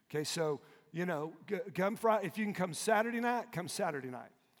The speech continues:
If you, if you got friends, you're gonna bring 'em Easter and take 'em out to lunch, then you come on Sunday morning, one of our two services, and we're, we've got additional services at our other campuses, and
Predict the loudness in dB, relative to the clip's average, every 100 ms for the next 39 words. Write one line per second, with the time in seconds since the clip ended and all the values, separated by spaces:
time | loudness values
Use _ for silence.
0 | _ _ _ _ _ -10 -8 -6 -6 -4
1 | -2 0 2 2 2 2 2 2 -2 -2
2 | 0 0 0 0 -2 -2 -2 0 -2 -2
3 | 0 -2 0 -2 -2 -4 -4 -4 -4 -4
4 | -4 -4 -6 -6 -4 -4 -2 -2 -2 -4
5 | -4 -4 -2 -2 -4 -4 -4 -4 -4 -6
6 | -4 -6 -8 -16 -20 -20 -2 2 2 -2
7 | -2 -2 2 2 4 0 0 -4 -4 -2
8 | -4 -4 -4 -2 -2 -2 0 0 -2 -4
9 | -4 -4 -4 -4 -4 -4 -4